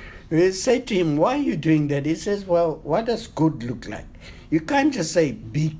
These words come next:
good." You've got to tell him exactly what it is.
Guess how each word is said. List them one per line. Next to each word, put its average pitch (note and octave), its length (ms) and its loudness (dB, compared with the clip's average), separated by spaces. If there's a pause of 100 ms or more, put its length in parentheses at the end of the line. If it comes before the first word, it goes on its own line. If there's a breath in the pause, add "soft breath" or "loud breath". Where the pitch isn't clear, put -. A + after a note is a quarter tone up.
good." B2+ 260 -4 (320 loud breath)
You've D#3 260 0
got A3+ 340 0
to E3 200 -2 (160)
tell B3 200 -2
him G#3+ 220 -2
exactly D3 1080 -2
what C#3 320 2
it - 300 -4
is. D3 480 -2